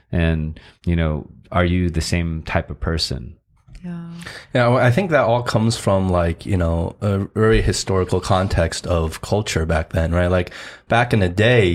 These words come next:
Speaker 3: you kinda had to use as much information, get as much information
Speaker 1: Mm-hmm.
Speaker 3: about a person's background and family to figure out if you can trust them or not, I
Speaker 1: Yes.
Speaker 3: guess, right? Like,
Speaker 1: Yes.
Speaker 3: it's, it's a very, it's a very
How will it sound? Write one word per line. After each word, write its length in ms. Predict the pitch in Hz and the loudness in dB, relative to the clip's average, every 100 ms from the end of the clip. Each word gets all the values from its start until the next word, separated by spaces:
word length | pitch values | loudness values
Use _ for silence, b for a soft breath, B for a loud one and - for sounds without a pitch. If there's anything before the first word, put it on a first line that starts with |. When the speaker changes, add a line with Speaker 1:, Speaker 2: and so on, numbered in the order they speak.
| 85 | -2
Speaker 3:
you 160 | - 92 | -2 -4
kinda 340 | - 110 110 | 0 2 2
had 260 | 95 92 92 | 2 2 0
to 100 | - | -2
use 400 | 85 87 85 87 - | -2 0 0 -2 -2
as 160 | 87 | 0
much 200 | 90 90 - | 0 -2 -2
information, 720 | 90 90 87 85 - 85 85 B B B B | -2 0 0 -2 -2 -2 -4 B B B B
get 120 | 120 | 2
as 120 | 117 | 4
much 180 | 107 101 | 2 0
information 460 | 104 98 92 87 98 | 0 0 0 2 2
Speaker 1:
Mm-hmm. 80 | 85 | 2
Speaker 3:
about 140 | 87 | 2
a 40 | 85 | 0
person's 360 | - 90 87 | -2 -2 -2
background 600 | - 85 82 87 85 85 | -2 -2 -2 -2 0 0
and 100 | 80 82 | -4 -4
family 640 | 95 85 82 85 85 82 B B B B - | -2 0 0 0 0 -4 B B B B -6
to 160 | 104 95 | -2 -2
figure 340 | - 135 127 | 0 2 6
out 160 | 117 85 | 6 4
if 120 | - | 0
you 60 | 90 | -2
can 140 | 85 | -2
trust 320 | - 82 - | -2 -2 0
them 160 | 87 78 | -2 0
or 80 | 80 | 0
not, 140 | 78 | 2
I 60 | 82 80 | 4 4
Speaker 1:
Yes. 40 | |
Speaker 3:
guess, 260 | 80 80 - | 4 0 0
right? 260 | 90 95 92 | 0 0 0
Like, 160 | 98 | 2
Speaker 1:
Yes. 300 | 82 76 - | 2 2 0
Speaker 3:
it's, 0 | |
it's 180 | 92 - | -2 0
a 80 | 101 | 0
very, 420 | 104 113 107 101 _ B B B B B B | 2 2 2 -2 _ B B B B B B
it's 80 | - | 2
a 60 | |
very 240 | 120 127 | 6 6